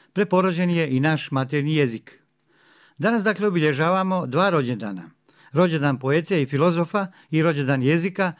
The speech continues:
pozlaćenog njegoševskom mišlju. Njegoš nam je metafora koja ima danteovsku i geteovsku težinu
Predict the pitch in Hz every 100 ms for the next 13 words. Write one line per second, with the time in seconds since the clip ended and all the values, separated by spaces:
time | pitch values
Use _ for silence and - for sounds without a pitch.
0 | _ - 151 160 175 160 170 160 131 139
1 | 139 131 147 131 185 196 131 - 95 -
2 | _ _ _ _ _ _ _ 202 240 226
3 | 220 202 196 180 175 156 143 135 139 110
4 | 78 _ _ _ - 143 143 170 135 139
5 | 165 196 190 185 202 185 - _ 147 131
6 | 147 190 202 170 - 147 156 127 135 104